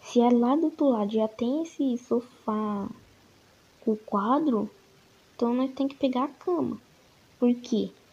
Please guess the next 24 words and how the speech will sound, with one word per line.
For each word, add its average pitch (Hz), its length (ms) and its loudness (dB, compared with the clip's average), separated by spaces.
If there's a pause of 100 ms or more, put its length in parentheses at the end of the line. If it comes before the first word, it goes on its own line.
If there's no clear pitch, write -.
(200)
Porque - 320 -6
a 226 120 0
Lídia 247 920 4 (200)
gosta 233 520 -4
de 269 180 -2
variedades. 277 1300 -2 (1500)
Use 294 420 2
essas 269 640 0
joias 220 420 -2
grátis 240 440 -8 (120)
para 254 300 -2
completar 247 800 -4
uma 262 220 -2
decoração. 262 880 -6 (1500)
Hum, 269 920 0
eles 233 200 0
me 269 140 0
deram 262 340 -4
joia, 247 220 -4
não 320 120 -4
queria 262 280 -2
gastar, 262 400 -4
mas 254 200 -4
vou 277 180 -8